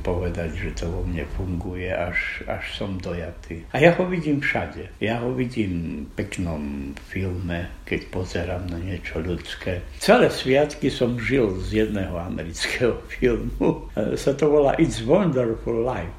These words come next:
Frank Capra to natočil v štyridsiatom siedmom v Amerike. Tak som našiel zrazu na Štefana a som z toho žil do konca sviatkov. Príbehu jedného Američana zo stredozápadu,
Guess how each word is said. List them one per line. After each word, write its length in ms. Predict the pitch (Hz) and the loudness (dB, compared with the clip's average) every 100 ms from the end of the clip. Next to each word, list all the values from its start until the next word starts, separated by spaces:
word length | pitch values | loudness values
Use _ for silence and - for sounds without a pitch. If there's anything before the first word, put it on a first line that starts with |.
| - | 2
Frank 480 | 147 165 123 - - | 6 6 4 -4 0
Capra 480 | 131 117 - 90 87 | 0 2 0 -2 -2
to 160 | 95 | -2
natočil 560 | 98 101 - 104 - 98 | -2 -2 -4 -8 -2 -2
v 80 | - | -2
štyridsiatom 720 | - 127 107 - 92 78 78 | 0 0 0 -4 -4 -6 -6
siedmom 480 | - 82 80 73 80 | -4 -4 -4 -6 -8
v 40 | |
Amerike. 560 | 80 82 76 71 - 110 - - | -8 -8 -8 -8 -8 -6 -8 -10
Tak 80 | - | -12
som 240 | - 107 101 | -6 -4 -2
našiel 480 | 127 - - 80 | -2 -2 -4 -6
zrazu 320 | 80 78 80 80 | -6 -6 -6 -6
na 160 | 92 | -6
Štefana 800 | 95 - 98 - 82 98 98 123 139 - | -6 -6 -8 -6 -6 -4 -6 -6 -10 -12
a 80 | - | -4
som 240 | 160 147 | 0 0
z 160 | - - | 0 -2
toho 240 | 185 170 | 0 0
žil 320 | 196 208 143 - | 0 0 0 0
do 160 | 151 170 | 0 0
konca 400 | 185 135 90 - | 0 -2 -4 -6
sviatkov. 720 | 101 85 82 - - 85 85 - | -6 -6 -6 -10 -12 -10 -10 -10
Príbehu 560 | - 113 101 95 85 87 | -4 0 0 -2 -4 -6
jedného 400 | 85 82 78 87 | -8 -6 -8 -8
Američana 800 | 80 87 87 82 - 90 85 78 | -8 -6 -6 -8 -8 -8 -8 -8
zo 160 | 78 78 | -10 -12
stredozápadu, 1400 | - - - - 98 87 85 85 78 - - 80 87 | -12 -14 -16 -8 -6 -6 -8 -8 -10 -10 -10 -8 -8